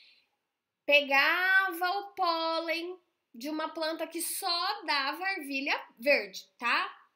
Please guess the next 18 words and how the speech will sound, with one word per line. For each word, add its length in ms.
Isso 560
ele 300
fazia 460
com 220
maestria, 800
gente. 340
Ele 140
observava, 840
ele 140
cruzava, 640
ele... 120
Nossa, 720
ele 120
fez 320
mais 480
de, 180
ah, 400
vinte 440